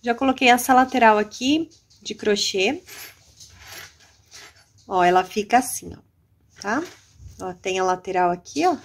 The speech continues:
mas ela fica assim. E agora eu vou pôr desse outro lado aqui junto com vocês.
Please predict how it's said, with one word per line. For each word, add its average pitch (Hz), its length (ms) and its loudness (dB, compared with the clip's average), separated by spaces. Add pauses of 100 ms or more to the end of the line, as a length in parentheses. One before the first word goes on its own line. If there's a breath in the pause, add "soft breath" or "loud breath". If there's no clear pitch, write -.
(500 loud breath)
mas 220 240 -2
ela 208 160 2
fica 208 540 -4
assim. - 380 -6 (760 loud breath)
E 214 80 2
agora 214 300 4
eu 214 40 2
vou 226 140 2
pôr 226 220 0
desse 220 340 2
outro 214 280 -2
lado 208 340 4
aqui 226 480 -2
junto 220 320 -4
com 220 120 -2
vocês. 214 680 -4